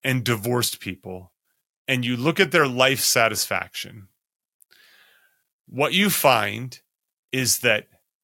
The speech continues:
married people have the highest life satisfaction, followed by single people, followed by divorced people. Okay?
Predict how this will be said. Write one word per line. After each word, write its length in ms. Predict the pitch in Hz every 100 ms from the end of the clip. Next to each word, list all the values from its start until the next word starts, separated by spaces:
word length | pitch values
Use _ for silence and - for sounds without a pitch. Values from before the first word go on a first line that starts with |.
| _
married 440 | 120 135 170 196 139
people 300 | 170 165 151
have 200 | 139 123
the 80 |
highest 560 | 123 - 147 151 143 -
life 200 | 123 117
satisfaction, 920 | - 110 104 101 - 95 - 127 147 160 _ _ _ _ _ _
followed 460 | - 123 131 151
by 140 | 139 151
single 440 | 139 143 127 120
people, 560 | 110 113 101 107 123 139 _ _ _ _ _
followed 560 | - - 120 113 113 98
by 220 | 101 98
divorced 460 | 98 87 90 90 -
people. 400 | - 85 - - _ _ _ _ _ _ _ -
Okay? 280 | 101 104